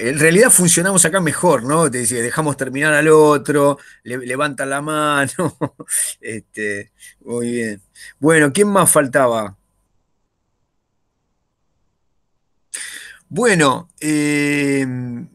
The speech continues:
Patri, te doy, te doy lugar, entonces, eh, vayamos con lo planificado.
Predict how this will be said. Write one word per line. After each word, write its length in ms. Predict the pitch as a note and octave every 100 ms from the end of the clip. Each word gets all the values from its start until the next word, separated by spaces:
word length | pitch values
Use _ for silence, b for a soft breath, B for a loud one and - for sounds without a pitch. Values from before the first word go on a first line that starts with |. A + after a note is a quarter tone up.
| _
Patri, 380 | - G#3+ - C#3
te 140 | C3 E3
doy, 320 | G3+ G3 F3
te 100 | D#3
doy 160 | G3 G#3
lugar, 280 | F#3+ G#3
entonces, 680 | F3 D#3+ F#3 - C#3+ B2+ - C3+
eh, 640 | C3+ B2+ B2 A#2+ A#2 A2+
vayamos 440 | A2 B2+ E3+ E3+ D3+
con 120 | C3+
lo 80 | B2+
planificado. 720 | C3 C3+ D3+ F3+ C#3 A2